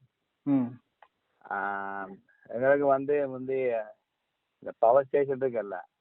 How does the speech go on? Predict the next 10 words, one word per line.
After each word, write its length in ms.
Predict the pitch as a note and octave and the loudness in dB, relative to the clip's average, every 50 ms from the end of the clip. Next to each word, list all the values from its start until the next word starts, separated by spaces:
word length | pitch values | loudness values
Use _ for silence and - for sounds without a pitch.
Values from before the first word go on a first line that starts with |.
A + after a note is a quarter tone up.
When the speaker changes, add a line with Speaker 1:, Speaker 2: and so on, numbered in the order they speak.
| _ _ _ _ _ - | _ _ _ _ _ 4
Speaker 1:
ஆமா, 280 | D#3 F3 F3+ F3 C#3+ | 6 6 8 8 6
ஆமா. 180 | A#2+ A2 G#2+ G#2+ - - - _ _ _ _ _ _ _ _ _ _ _ _ _ _ _ _ _ _ _ _ _ _ _ _ _ _ _ _ _ _ _ - | 4 4 2 -2 -10 -16 -20 _ _ _ _ _ _ _ _ _ _ _ _ _ _ _ _ _ _ _ _ _ _ _ _ _ _ _ _ _ _ _ -2
சுண்ணாம்பு 360 | - D3+ E3 E3 D#3 D3 D#3 | 4 8 10 10 10 12 10
Speaker 2:
அது 120 | D3+ D3 | 10 10
Speaker 1:
பாஸ்து. 200 | A#2 A2+ B2+ C3 | 8 6 2 2
Speaker 2:
பக்கத்துல 60 | C3+ B2+ | 0 0
தோட்டம் 320 | B2+ B2 B2+ B2 A#2+ B2 | 0 -2 -2 -2 -2 -4
இருக்கு. 180 | A#2+ B2 B2+ C#3 | -4 -2 -4 -2
எனக்கு 200 | C#3+ C#3+ C3+ C#3 | -2 -2 -2 -2
அந்த, 440 | C3 C3 C3 B2 A#2 A#2 A2+ G#2+ | -2 -2 -4 -4 -4 -4 -8 -10